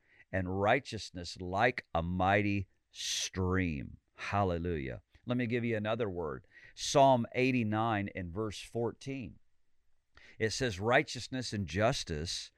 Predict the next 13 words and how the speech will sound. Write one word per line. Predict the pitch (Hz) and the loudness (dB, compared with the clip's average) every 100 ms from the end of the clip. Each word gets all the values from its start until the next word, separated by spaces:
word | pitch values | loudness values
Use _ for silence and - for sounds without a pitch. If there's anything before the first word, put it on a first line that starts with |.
| - - - - | -20 -20 -4 4
are | 104 135 | 8 8
the | 131 113 | 8 2
foundation | - 120 117 98 107 131 - 92 87 - | 4 4 4 4 4 4 0 -2 -4 0
of | 98 95 | 0 0
your | 92 92 | 0 0
throne. | 80 - 107 120 95 67 62 _ - _ | 0 -2 0 0 0 -4 -10 _ -20 _
Mercy | 76 95 123 185 196 - 104 95 - | -4 4 8 10 8 2 -2 -4 -4
and | 98 87 | -4 -4
justice | 98 131 127 - 87 87 85 87 | 0 0 0 -8 -14 -12 -12 -6
go | 110 123 139 143 131 90 | 0 2 2 0 -4 -2
before | 104 92 - 110 104 95 82 - | 0 0 -2 -2 2 2 0 -4
your | 90 90 80 | -4 -2 -2
face." | - - 78 71 53 - - - - | -6 -10 -6 -6 -8 -10 -10 -10 -12